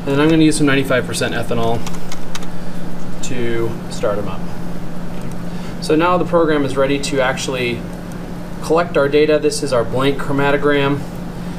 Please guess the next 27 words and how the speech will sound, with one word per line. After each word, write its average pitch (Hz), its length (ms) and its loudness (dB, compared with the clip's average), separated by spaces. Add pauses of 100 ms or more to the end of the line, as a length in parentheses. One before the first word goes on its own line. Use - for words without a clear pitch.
(160)
And 135 140 -2
down 165 280 2
here 170 180 2
in 156 80 4
this 147 180 0
little 151 240 4
yellow 143 440 2
box, 127 800 -2 (1040)
we're 156 100 2
gonna 156 160 4
be 143 60 4
waiting 151 340 4
for - 160 -2
a 120 60 -2
trigger 147 420 0
to 117 80 0
happen 120 320 -2
from 123 120 -6
the 135 60 -2
instrument, 123 440 -2
which 117 160 -6
is 113 100 -8
to 117 100 -2
hit 127 180 -2
the - 60 -6
start - 460 -2
button. - 280 -4